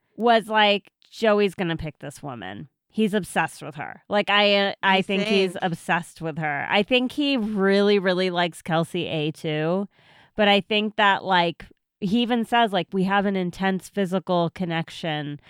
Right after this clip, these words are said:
Speaker 1: I feel like that might be this, like, we are working with a, with a man and his dick here. <laughs>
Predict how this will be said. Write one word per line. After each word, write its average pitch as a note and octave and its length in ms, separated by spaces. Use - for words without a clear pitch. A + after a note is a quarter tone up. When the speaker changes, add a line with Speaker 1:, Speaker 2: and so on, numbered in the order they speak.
Speaker 1:
I G3 100
feel G3 320
like G#3 240
that E3+ 420
might E3+ 600
be E3 320
this, E3+ 320
like, D#3+ 320
we F3 160
are F3+ 240
working G#3+ 540
with F#3+ 100
a, F3+ 120
with F3 200
a F3+ 60
man E3+ 520
and E3+ 200
his E3 160
dick D3+ 300
here. D3+ 460
<laughs> - 500